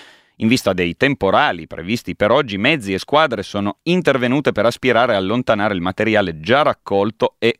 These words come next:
confinato. L'obiettivo, è scritto in una nota, è scongiurare che le precipitazioni intense possano compromettere quanto già realizzato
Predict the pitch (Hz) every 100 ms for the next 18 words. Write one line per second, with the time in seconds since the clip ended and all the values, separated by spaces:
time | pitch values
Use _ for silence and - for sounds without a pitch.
0 | _ - 135 - 131 110 101 - 104 98
1 | 90 98 - 147 92 67 - - - 90
2 | 101 127 90 95 85 82 - - - -
3 | 127 - 190 185 139 135 147 165 147 123
4 | 110 104 139 170 127 127 117 156 135 143
5 | 117 101 120 101 - 98 - 90 82 -
6 | 170 - 127 87 - 85 85 90 85 87
7 | 82 110 151 147 120 135 90 80 - -